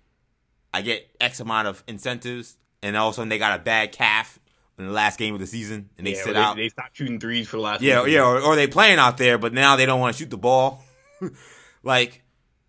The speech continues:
Speaker 1: but either way, that's not guaranteed salary. And in both of those instances, that's the, that's either the player or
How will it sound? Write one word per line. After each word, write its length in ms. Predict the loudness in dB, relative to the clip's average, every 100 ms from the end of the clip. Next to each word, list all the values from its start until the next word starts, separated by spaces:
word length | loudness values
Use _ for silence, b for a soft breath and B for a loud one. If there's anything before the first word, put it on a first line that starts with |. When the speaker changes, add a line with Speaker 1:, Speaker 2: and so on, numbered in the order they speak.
| -4
Speaker 1:
but 200 | -4 -2
either 260 | -2 2 2
way, 420 | 4 4 2 -2
that's 520 | -6 2 2 2 -6
not 400 | -8 -4 -4 -6 -10 _ _
guaranteed 760 | -4 0 0 -4 -12 -14 -14 -14
salary. 600 | -8 -4 -2 -4 -6 -8
And 80 | -8
in 220 | -8 -10
both 320 | -4 -4 -4
of 80 | -6
those 240 | -6 -6 -8
instances, 840 | -10 -14 -16 -14 -14 -14 -16 -20 _ _ _ _
that's 420 | -2 -2 -2 -10 -20 _
the, 260 | -12 -12 -12 -6
that's 380 | -2 -2 -4 -12
either 280 | -8 -4 -4
the 120 | -6
player 500 | -12 -6 -4 -4 -6
or 600 | -6 -4 -2 -2 -2 -4